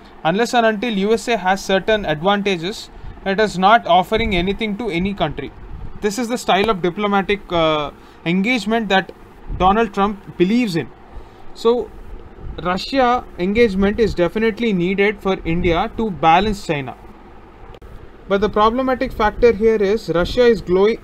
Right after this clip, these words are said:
growing closer to China as well. Therefore, to balance these contradictions,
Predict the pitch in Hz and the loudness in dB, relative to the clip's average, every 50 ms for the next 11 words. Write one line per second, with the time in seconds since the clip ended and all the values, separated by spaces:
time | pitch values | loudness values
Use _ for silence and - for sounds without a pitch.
0 | - 156 143 165 180 196 226 247 240 233 208 - - - - - 185 185 190 180 | -10 -4 0 2 2 4 4 2 -2 -4 -6 -10 -18 -18 -8 -2 0 0 2 2
1 | 185 196 165 170 208 - - 233 247 262 254 220 - - - - - - - - | 4 4 4 4 2 0 -2 -2 -2 -2 -4 -6 -10 -16 -20 -20 -18 -14 -12 -12
2 | - - - - 196 185 190 208 226 233 220 185 165 135 143 147 131 120 - - | -12 -10 -4 0 2 4 4 4 2 2 2 2 0 0 -2 -4 -4 -4 -8 -18
3 | - - - - - - - - - - - - - - - - - - - - | -20 -20 -20 -18 -12 -10 -10 -8 -8 -10 -12 -14 -20 -20 -20 -20 -20 -20 -20 -20
4 | - - - - - - - - - - - - - - - - - - - - | -20 -18 -16 -16 -16 -14 -12 -14 -14 -14 -14 -18 -20 -20 -18 -18 -18 -16 -14 -14
5 | - - - - - 196 233 262 247 - - 185 180 202 226 226 - - - - | -12 -10 -8 -2 0 2 2 2 0 0 0 0 2 2 0 -2 -4 -12 -12 -6
6 | - 214 220 208 202 185 - - - - - 143 131 160 160 190 214 233 254 240 | -4 -4 -2 -2 -4 -4 -6 -12 -20 -20 -12 -4 0 2 4 4 4 2 0 -2
7 | 180 - - 220 226 240 - - 185 175 180 180 208 214 202 202 196 - - 165 | -4 -4 -6 -4 -4 -4 -2 0 0 0 0 2 2 2 2 2 0 -2 -4 -6
8 | 151 170 202 - - | -6 -6 -8 -12 -14